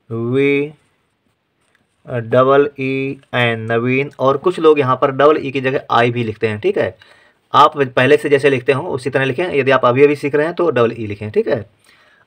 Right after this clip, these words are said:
और नवीन के बाद में अगला नाम है नदीम। न, दा में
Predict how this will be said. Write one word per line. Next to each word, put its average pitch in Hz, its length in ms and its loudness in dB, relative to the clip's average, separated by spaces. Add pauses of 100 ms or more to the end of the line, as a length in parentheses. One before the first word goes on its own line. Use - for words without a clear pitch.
(100)
और 120 240 -2
नवीन 170 360 -2
के 175 160 2
बाद 131 220 2
में 139 160 -6
अगला 175 360 0
नाम 131 200 -2
है 135 140 -4
नदीम। 123 640 -4 (340)
न, 139 480 -2 (1300)
दा 127 340 4
में 127 420 -4